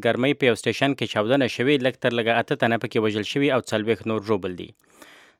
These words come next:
د پولیسو یو چارواکي آدیتیا مشرا ای پی خبري اژانس ته ویلي دي چې یو پایپ چې ایرې یې د ډبرو د سکرو نه بل ځای ته انتقالولی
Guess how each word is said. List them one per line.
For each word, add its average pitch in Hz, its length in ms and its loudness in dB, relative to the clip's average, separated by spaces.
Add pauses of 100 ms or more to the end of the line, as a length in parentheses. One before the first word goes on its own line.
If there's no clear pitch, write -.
(140)
د 123 240 6
پولیسو 156 320 2
یو 147 100 6 (120)
چارواکي 127 440 4 (500)
آدیتیا 135 400 2 (100)
مشرا 135 280 2 (140)
ای 120 80 0 (100)
پی 143 80 2 (220)
خبري 127 320 4
اژانس 123 320 2
ته 113 100 2
ویلي 139 240 4
دي 151 160 4
چې 123 160 2
یو 117 80 6 (140)
پایپ 139 180 4 (100)
چې 135 100 -2 (260)
ایرې 131 200 2 (100)
یې 143 180 4
د 120 140 4
ډبرو 135 320 4
د 113 100 -4
سکرو 123 300 2
نه 123 60 4 (120)
بل 143 140 2
ځای 123 180 4
ته 117 160 -4
انتقالولی 117 540 0